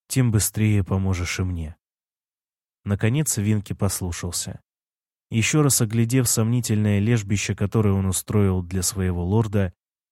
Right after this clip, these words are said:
мужчина, пригнувшись, заторопился прочь. Тьма проглотила его и злорадно оскалилась в лицо Титу. «Теперь ты один». Вскоре затих, отдаляясь, звук шагов,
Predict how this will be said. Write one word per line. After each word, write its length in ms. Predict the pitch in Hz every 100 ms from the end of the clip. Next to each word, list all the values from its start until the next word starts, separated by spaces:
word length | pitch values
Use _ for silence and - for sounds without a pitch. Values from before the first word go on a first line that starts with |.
| -
мужчина, 480 | 101 101 - 156 131
пригнувшись, 800 | - 107 107 123 104 107 95 - _ _ -
заторопился 800 | 113 123 120 110 101 95 - 90
прочь. 420 | - 85 - - _ _ _ _ _ _ _ _ _ _
Тьма 260 | - 135 147
проглотила 680 | 131 113 120 120 151 131 104
его 340 | 92 92 95
и 20 |
злорадно 560 | 92 104 110 127 113 104
оскалилась 640 | - - 120 110 104 98
в 100 | 95
лицо 340 | 98 98 - 95
Титу. 460 | - 87 - - - _ _ _ _ _ _ -
«Теперь 340 | - 117 135
ты 120 | 117 123
один». 420 | 120 117 107 87 _ _ _ _ _ _ _ _ _ _ _ _ -
Вскоре 380 | - - 135 113
затих, 480 | 110 104 - 117
отдаляясь, 600 | 107 95 104 110 107 98 -
звук 360 | 92 101 95
шагов, 540 | - 95 90 107 -